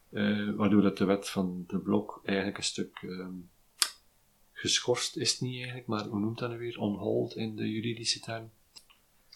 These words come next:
En dus, gaandeweg ben ik beginnen ontdekken dat ik dat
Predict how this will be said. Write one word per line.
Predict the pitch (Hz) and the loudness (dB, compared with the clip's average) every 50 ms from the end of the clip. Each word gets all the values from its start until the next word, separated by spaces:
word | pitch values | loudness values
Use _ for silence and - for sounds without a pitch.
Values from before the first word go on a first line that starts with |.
| - - _ _ _ _ _ _ _ _ _ _ _ _ - | -18 -18 _ _ _ _ _ _ _ _ _ _ _ _ 0
En | 101 95 | 2 6
dus, | 92 107 117 - - - - - _ _ _ _ _ _ _ _ _ - | 8 8 10 10 8 4 2 -2 _ _ _ _ _ _ _ _ _ -4
gaandeweg | - 101 101 107 117 110 95 98 107 104 - - - | 2 4 6 6 8 8 6 6 4 2 -2 -10 -8
ben | 127 120 107 98 98 | -2 0 2 2 2
ik | 98 92 - | 0 -4 -4
beginnen | - 92 82 92 95 92 | -4 -4 -2 0 0 0
ontdekken | 87 87 - 107 - 127 113 | 0 0 0 0 0 0 0
dat | 117 113 | -2 -2
ik | 104 | 0
dat | 107 101 98 | 0 -2 -2